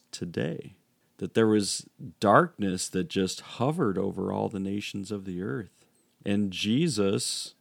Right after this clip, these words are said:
this is a prophecy of Jesus in Isaiah sixty verse one, "Arise and shine," right? The light has come. No more do we have to reside in that thick darkness anymore.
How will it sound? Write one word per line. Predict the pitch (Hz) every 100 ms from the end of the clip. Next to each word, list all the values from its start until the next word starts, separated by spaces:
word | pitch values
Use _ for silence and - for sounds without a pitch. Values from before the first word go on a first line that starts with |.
| _ _ _ _ -
this | 110 120
is | 135
a | 110
prophecy | 107 113 110 107 107 - 101
of | 95
Jesus | 82 101 135 107 95 -
in | 95
Isaiah | 95 98 90 98 98
sixty | 92 - - - - 95
verse | 92 98 98 -
one, | 95 123 117
"Arise | 92 90 98 101 113 113 110
and | 101 98
shine," | - 107 123 160 98 80 - _ _ _
right? | - 95 110
The | -
light | 107 101 104 113 127 143
has | 110 113 113 -
come. | - 147 151 90 - _ _ _ _
No | 104 123 151
more | 151 147 165 131 113
do | 107 107
we | 107 123
have | 117 120 117
to | -
reside | 101 104 104 92 101 101 101 98 98 90 _ _ _ _
in | - 95
that | 101 98 92
thick | - - 90 - -
darkness | 87 85 - 85 92
anymore. | 80 85 69 65 50 62 62